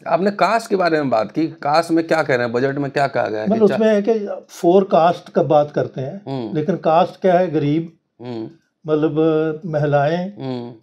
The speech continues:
Speaker 2: मतलब, दो और हैं।
Speaker 1: हम्म।
Speaker 2: तो वो मुझे हैरानी लगी कि आप पूरा संकल्प ही जो है, मतलब लोगों से वो वोकैबुलरी ही छीन रहे हैं, जिस पे कभी, क्योंकि बाकी कोई न्याय की बात नहीं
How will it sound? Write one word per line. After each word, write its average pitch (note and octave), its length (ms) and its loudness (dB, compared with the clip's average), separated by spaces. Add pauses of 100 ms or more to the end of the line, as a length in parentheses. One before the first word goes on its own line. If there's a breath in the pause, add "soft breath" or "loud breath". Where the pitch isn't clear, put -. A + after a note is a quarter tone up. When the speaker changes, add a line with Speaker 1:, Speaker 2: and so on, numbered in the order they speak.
(120)
Speaker 2:
मतलब, D#3 220 -2
दो E3 140 4
और D#3 320 0
हैं। A2+ 260 -10 (180)
Speaker 1:
हम्म। A2+ 240 -10 (160)
Speaker 2:
तो F#3+ 240 -2 (120)
वो E3+ 160 2
मुझे G3+ 480 2 (220 soft breath)
हैरानी D#3+ 380 2
लगी D3 360 -2 (500)
कि G3+ 60 0
आप F3+ 420 2
पूरा G3 420 6
संकल्प F3+ 560 0
ही A3 80 0
जो F3+ 180 4
है, C3+ 320 -10 (640)
मतलब E3 360 0
लोगों E3 500 2
से F#3+ 180 2
वो F3+ 160 0
वोकैबुलरी E3+ 640 0
ही F3+ 160 -4
छीन D#3+ 280 -10
रहे D#3+ 200 -8
हैं, D3 140 -14 (600)
जिस D3+ 220 -2
पे E3+ 260 2 (160)
कभी, E3 260 0 (240)
क्योंकि E3 220 0 (440)
बाकी D#3 300 2
कोई G3+ 140 6
न्याय E3 300 0
की E3+ 120 -6
बात D3 320 -6
नहीं C#3+ 280 -10